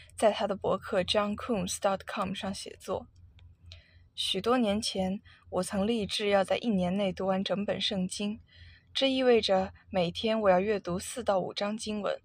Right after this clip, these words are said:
就可以在十二个月内完成创世纪到启示录的阅读。这是我第一次这样做，完成后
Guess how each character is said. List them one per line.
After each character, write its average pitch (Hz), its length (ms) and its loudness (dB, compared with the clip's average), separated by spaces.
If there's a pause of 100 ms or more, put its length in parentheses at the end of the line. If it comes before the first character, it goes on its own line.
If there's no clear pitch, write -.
(460)
就 214 160 0
可 196 220 -2
以 185 80 0
在 190 140 2
十 - 240 0
二 202 140 8
个 185 80 -4
月 196 140 0
内 185 160 2
完 175 220 2
成 202 220 -4
创 247 260 -4
世 202 180 -6
纪 196 220 -6
到 190 180 -6
启 - 240 -8
示 - 160 -4
录 262 140 -2
的 165 100 -2
阅 170 180 -2
读。 - 180 -12 (1200)
这 294 120 0
是 262 140 2
我 185 120 8
第 247 220 0
一 285 80 -2
次 240 200 -6
这 214 100 -2
样 175 220 0
做， - 260 0 (560)
完 180 160 4
成 196 240 -2
后 196 340 2